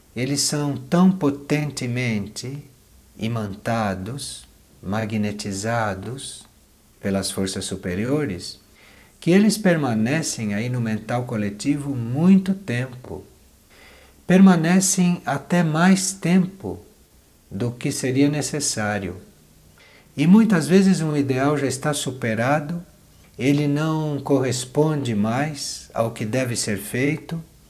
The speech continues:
porque aquilo já passou, já passou o momento daquilo.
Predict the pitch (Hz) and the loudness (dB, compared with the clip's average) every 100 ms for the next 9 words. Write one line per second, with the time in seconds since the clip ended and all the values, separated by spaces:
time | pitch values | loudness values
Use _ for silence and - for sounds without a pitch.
0 | _ - _ 120 107 127 117 110 135 127 | _ -20 _ -8 -6 -4 -4 -2 -4 -2
1 | 117 107 - 107 - 180 170 104 - - | -2 -2 -4 -4 -2 0 0 -2 -10 -14
2 | - 104 110 - 175 156 120 113 110 110 | -10 -6 -6 0 0 2 0 0 -2 -4
3 | 98 98 95 92 80 80 | -4 -6 -6 -6 -6 -8